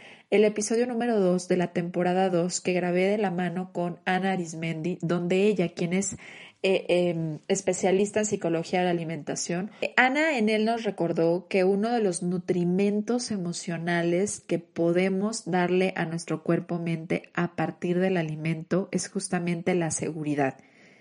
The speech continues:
Y esto nos lleva a entender que si hay una relación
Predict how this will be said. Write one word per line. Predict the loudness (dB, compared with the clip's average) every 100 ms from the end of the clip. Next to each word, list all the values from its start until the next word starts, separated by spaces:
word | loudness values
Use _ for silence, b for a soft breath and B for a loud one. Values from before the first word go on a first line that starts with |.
| B B B B B B -2
Y | 2 4
esto | 4 2 2 2 2 2
nos | 2 2 6
lleva | 6 4
a |
entender | 0 0 2 4 6 4 0
que | 0 2
si | 4
hay | 4 6
una | 2 2
relación | 2 4 4 2 2 0